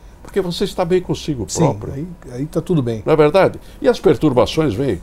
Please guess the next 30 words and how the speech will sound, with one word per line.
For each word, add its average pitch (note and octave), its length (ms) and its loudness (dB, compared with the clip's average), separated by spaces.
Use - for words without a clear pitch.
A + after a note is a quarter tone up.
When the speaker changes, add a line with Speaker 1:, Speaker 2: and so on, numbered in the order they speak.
Speaker 1:
A - 40 -6
gente D3+ 180 -4
tá D#3 120 2
feliz, C#3+ 460 0
a - 100 -6
gente D#3+ 300 -6
não F#3 120 -2
é C#3 60 0
permanentemente F#2+ 840 -6
feliz, F2+ 300 -8
nem E3 140 -8
pode F#3 260 -8
ser D3 220 -4
nessa A2+ 260 -8
condição, F#2+ 460 -8
porque - 160 -10
todas A#2 420 -2
as G#2 140 -6
facetas G#2 600 -4
que F#2 120 -12
se - 100 -6
apresentam F#3 640 -2
mudam E3 400 2
a B2 40 -2
nossa B2 280 -4
maneira A2+ 260 -4
de G2+ 100 -4
ver F#2+ 140 -4
as F2 140 -8
coisas. E2+ 520 -10